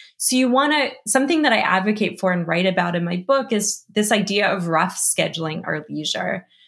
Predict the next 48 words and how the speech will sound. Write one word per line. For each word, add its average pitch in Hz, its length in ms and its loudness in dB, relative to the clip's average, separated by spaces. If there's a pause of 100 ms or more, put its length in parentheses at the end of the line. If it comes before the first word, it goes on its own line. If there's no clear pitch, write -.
So - 180 -2
maybe 370 320 2
just 320 280 0 (340)
sort 294 220 0
of 302 100 2
think 247 380 0
to 220 80 0
yourself, 170 520 0
"What 262 200 0
would 339 160 -2
be 349 140 2
a 262 60 0
really 196 400 0
nice 175 360 0
way 170 180 -2
to 160 80 -6
spend 165 320 -4
the - 120 -12
upcoming 160 440 -10
weekend?" - 480 -10
As 214 140 0
opposed 262 420 0
to 220 320 0 (300)
thinking 226 260 4
about 190 300 2 (280)
here's 285 220 4
all 269 100 6
the 214 120 0
things 233 420 4
I 185 100 4
have 160 280 -6
to 165 100 -4
do, 254 520 2
and 185 200 0
here's 185 320 0
how 170 160 0
I 165 80 -2
need 165 220 -6
to, 156 260 -4 (760)
you 190 120 -2
know, 160 160 -2 (400)
get - 280 0
all 233 280 4
the 208 160 0
productivity 208 680 0
value, 180 480 2
all 175 160 2
the 160 300 -6